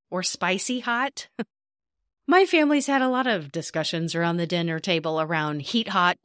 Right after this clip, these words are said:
spicy hot, what's spicy, why is it spicy when it's really not spicy, it's hot.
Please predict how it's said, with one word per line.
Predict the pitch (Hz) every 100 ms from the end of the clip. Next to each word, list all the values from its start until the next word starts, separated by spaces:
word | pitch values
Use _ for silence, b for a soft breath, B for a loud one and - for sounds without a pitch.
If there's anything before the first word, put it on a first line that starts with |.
| -
spicy | - 202 190 - 180
hot, | 170 160 170 -
what's | 208 214
spicy, | - - 185 175 - 170 170 - _ _ _
why | 190 220
is | 220 202
it | 185 180
spicy | - 208 202 208 196 185
when | 180 180
it's | 170 -
really | 185 180 175
not | 160 -
spicy, | - 220 214 -
it's | 165 -
hot. | 190 180 -